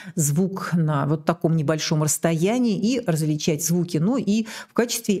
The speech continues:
лексического материала, потому что дикие домашние животные, которые издают звуки, мы их не только слышим, мы еще и рассматриваем этих зверей и так далее.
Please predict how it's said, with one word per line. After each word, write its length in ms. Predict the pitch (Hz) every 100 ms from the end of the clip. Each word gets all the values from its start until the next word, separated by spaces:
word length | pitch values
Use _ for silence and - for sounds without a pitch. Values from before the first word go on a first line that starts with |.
| 190
лексического 640 | 220 - 160 - - 156
материала, 580 | 156 151 156 151 135 131
потому 300 | - 151 156
что 180 | 156 147
дикие 340 | 190 262 156
домашние 500 | 160 156 147 - 156
животные, 520 | 139 151 170 165 139
которые 400 | 135 151 160 147 160
издают 380 | 139 156 156 143
звуки, 320 | 139 175 175
мы 140 | 147 147
их 100 | 160
не 100 | 170
только 280 | 208 175 165
слышим, 800 | - 170 247 - 254 240 247 240 - -
мы 140 | 190
еще 400 | 175 185 - 170
и 120 | 156 160
рассматриваем 720 | 143 - 143 185 233 240 233
этих 260 | 226 226 190
зверей 560 | 202 214 220 226 220
и 140 | 190 196
так 280 | 180 165
далее. 320 | 151 143 147